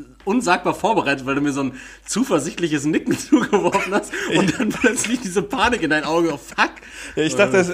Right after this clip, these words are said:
Speaker 2: es, das war jetzt so die, der, der fragende Blick von dir. Nehmen wir denn jetzt auf, nachdem wir so ein unheimlich gute, äh, eine unheimlich gute, äh, Probeaufnahme hatten?
Speaker 1: Ja, richtig guten Soundcheck haben wir gerade be-, bewerkstelligt.
Speaker 2: Ja, wir sind,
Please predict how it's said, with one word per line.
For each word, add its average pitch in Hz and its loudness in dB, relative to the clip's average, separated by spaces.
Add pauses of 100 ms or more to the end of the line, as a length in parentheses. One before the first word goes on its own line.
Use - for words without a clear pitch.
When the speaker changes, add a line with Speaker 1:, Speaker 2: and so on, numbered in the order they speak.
(160)
Speaker 2:
es, 165 -6
das 151 -4
war 160 6
jetzt 160 0
so 160 0
die, 147 -6
der, 131 -6
der 135 -2
fragende 156 2
Blick 156 -6
von 151 -2
dir. 139 0 (320)
Nehmen 135 0
wir 156 6
denn 147 4
jetzt 139 2
auf, 139 2
nachdem 147 -2
wir 147 0
so 139 -2
ein 139 -8 (560)
unheimlich 196 4 (220)
gute, 170 2
äh, 151 2
eine 156 4
unheimlich 175 2
gute, 139 0
äh, 147 -10
Probeaufnahme 135 4
hatten? 131 -2
Speaker 1:
Ja, 131 0
richtig 131 -6
guten 127 0
Soundcheck 127 -4
haben 101 -8
wir 104 -8
gerade 104 -10
be-, 101 -14 (180)
bewerkstelligt. 104 -10
Speaker 2:
Ja, 139 2 (180)
wir 143 2
sind, 143 -6